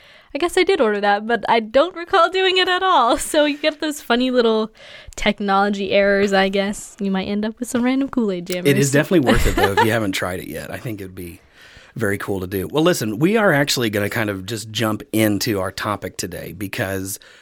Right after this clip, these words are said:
Speaker 2: uh, we're really taking two parts to talk about the wonder of worldview. Um, you know, that is something that,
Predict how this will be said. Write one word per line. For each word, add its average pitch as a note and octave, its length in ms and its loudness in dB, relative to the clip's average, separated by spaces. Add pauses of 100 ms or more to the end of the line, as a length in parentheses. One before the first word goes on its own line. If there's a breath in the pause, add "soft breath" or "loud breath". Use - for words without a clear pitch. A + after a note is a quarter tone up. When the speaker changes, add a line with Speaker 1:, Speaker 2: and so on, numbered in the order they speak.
(140 loud breath)
Speaker 2:
uh, F#2+ 280 -4
we're A2 140 -2
really D3+ 260 2
taking A2+ 380 -2
two A2+ 220 -2
parts F#2+ 500 -8
to G2+ 80 -6
talk A2+ 260 -6
about G2+ 220 -4
the G#2+ 100 -2
wonder G#2 680 -2 (460 loud breath)
of G2 120 -6
worldview. A2 640 0 (140)
Um, G#2 540 -2 (240)
you D#3+ 100 4
know, E3 140 4
that G3 260 0
is F3 160 2
something A2+ 540 0
that, G2+ 580 -6